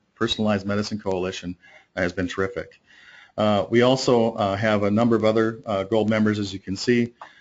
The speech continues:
Um, I'll mention, uh, the chair of our, uh, no, uh, Nominations and Governance Committee,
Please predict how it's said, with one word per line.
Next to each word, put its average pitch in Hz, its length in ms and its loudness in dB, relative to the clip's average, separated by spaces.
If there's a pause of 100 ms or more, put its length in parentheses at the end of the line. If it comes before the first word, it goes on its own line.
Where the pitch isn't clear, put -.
(160)
Um, 98 380 -4
I'll 110 100 4 (100)
mention, 113 300 0
uh, 101 300 -2
the 101 120 -2
chair 120 300 2
of 110 140 2
our, 98 240 2 (120)
uh, 95 220 -2 (100)
no, 101 220 -2 (240)
uh, 90 80 -14 (580)
Nominations 113 560 2
and 92 100 -2
Governance 113 400 0
Committee, 92 420 -4